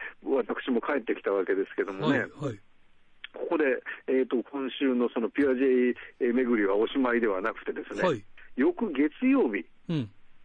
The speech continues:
Speaker 1: 月曜日はですね、あの、ボリショイさんのツイッターを見ると、えー、立川のライブハウ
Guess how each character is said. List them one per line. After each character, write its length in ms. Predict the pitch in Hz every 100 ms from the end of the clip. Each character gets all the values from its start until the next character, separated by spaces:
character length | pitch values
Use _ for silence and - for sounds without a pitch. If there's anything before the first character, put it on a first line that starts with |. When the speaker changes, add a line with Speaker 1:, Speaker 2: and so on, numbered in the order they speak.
| -
Speaker 1:
月 280 | - 147 208
曜 180 | 214 180
日 100 | 127
は 100 | 104
で 120 | 98
す 80 | -
ね、 220 | 107 95 -
あ 160 | 123 117
の、 240 | 120 113
ボ 180 | 110 135
リ 80 | 147
シ 60 |
ョ 100 | 160
イ 40 | 151
さ 100 | 156
ん 80 |
の 80 | 156
ツ 140 | 139 147
イ 40 |
ッ 40 | 135
タ 80 | -
ー 20 |
を 60 | 135
見 140 | 135
る 120 | 120 -
と、 200 | 117 - - - - - - -
え 800 | 127 120 117 110 110 104 98 -
ー、 120 | -
立 200 | - -
川 220 | - 220 156
の 160 | 107
ラ 160 | 101 123
イ 40 |
ブ 120 | 139 143
ハ 140 | 160
ウ 160 | 165